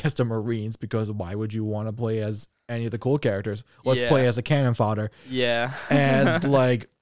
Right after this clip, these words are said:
Speaker 1: the aliens were not scary because you could just <laughs> and, like, shoot them.
Speaker 2: Yeah.
Speaker 1: Uh, so when Alien Isolation came out, what a fucking surprise.
Speaker 2: This, that game is in-,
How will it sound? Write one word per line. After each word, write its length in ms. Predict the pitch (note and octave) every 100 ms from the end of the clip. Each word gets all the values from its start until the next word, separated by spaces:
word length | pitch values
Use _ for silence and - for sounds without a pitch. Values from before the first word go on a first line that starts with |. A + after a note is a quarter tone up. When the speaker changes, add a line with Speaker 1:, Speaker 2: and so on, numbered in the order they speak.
| _ _ _ _ _ _ _ _ - -
Speaker 1:
the 120 | C3+
aliens 240 | B2 B2+ A#2+
were 80 | A2
not 140 | G#2+
scary 420 | - A2 G#2 G#2 G2+
because 280 | G#2 G#2
you 80 | G2+
could 120 | G#2 -
just 140 | -
<laughs> 400 | D#3+ D3+ B2+ B2+
and, 140 | D3 A#2+
like, 140 | A2+
shoot 200 | A2 A2
them. 140 | G#2+ G#2+ C#3
Speaker 2:
Yeah. 340 | B2 A#2 A#2 - _ _ _ _ -
Speaker 1:
Uh, 280 | A#2+ A#2 G#2
so 140 | C#3
when 180 | B2+ C#3
Alien 280 | C#3 D3+ C#3+
Isolation 800 | B2+ B2 B2+ C3 C#3 - A#2+ G2+ - _ _
came 320 | - A#2+ G2 F#2
out, 300 | D#2 D#2+ - _ _ _ _ _
what 380 | G#2 A2 B2 C3+
a 80 |
fucking 480 | A2+ - A#2+ A2+ G#2+
surprise. 760 | G#2 - A#2 A2 G#2 C#2 A2+ - _ _ _
Speaker 2:
This, 220 | D#3+ - - B2+
that 240 | B2 D#3+ F3+
game 340 | G3+ G3 F3+
is 380 | C3+ A#2 A2+ - -
in-, 260 | B2 A#2+